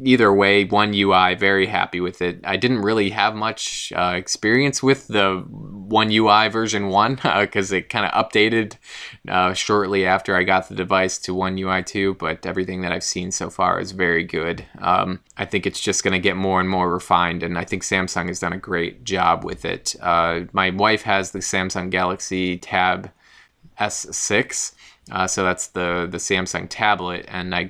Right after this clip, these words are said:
you know, kinda saw it a little bit on there, uh, as well, the One U I, and it, you know, it's, I thought it looked good on there too. But obviously, unless you're digging into it day after day, especially setting it up as your own device,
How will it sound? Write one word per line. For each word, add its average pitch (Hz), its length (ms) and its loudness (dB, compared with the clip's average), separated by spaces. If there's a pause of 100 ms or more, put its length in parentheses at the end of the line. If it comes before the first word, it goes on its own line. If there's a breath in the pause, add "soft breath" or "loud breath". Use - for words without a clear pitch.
(140)
you 92 100 -8
know, 90 200 -2
kinda 98 300 -2
saw 95 360 4
it 95 80 4
a 92 40 0
little 95 220 0
bit 95 140 -2
on 92 220 0
there, 95 400 2 (440 loud breath)
uh, 87 320 0
as 90 160 -6
well, 92 300 6
the 92 80 0
One 92 260 0
U 92 160 0
I, 87 180 4
and 87 200 -2
it, 90 200 -6
you 95 120 -8
know, 87 160 -4
it's, - 300 -14
I 92 220 -6 (120)
thought 95 160 4
it 90 100 -2
looked 92 200 -8
good 92 140 -2
on 90 140 -6
there 85 160 -6
too. 92 220 -6
But 92 180 -6
obviously, 92 720 0
unless 117 400 -4
you're 110 160 2
digging 101 440 2
into 95 320 -2
it 98 140 2
day 95 220 4
after 92 240 0
day, 92 460 -2 (260 loud breath)
especially 95 560 -2
setting 90 380 0
it 90 80 -2
up 92 160 0
as 92 140 -4
your 87 180 -2
own 101 220 -2
device, 98 500 -2